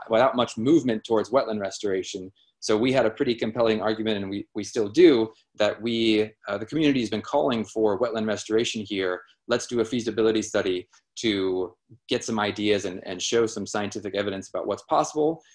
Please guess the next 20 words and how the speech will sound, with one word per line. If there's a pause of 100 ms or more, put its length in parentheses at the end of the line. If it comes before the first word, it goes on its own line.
(120)
and
how
humans,
as
well (120)
as
all
of
the
other (180)
organisms
we
share
our,
these
estuarine
environments
with,
can
benefit.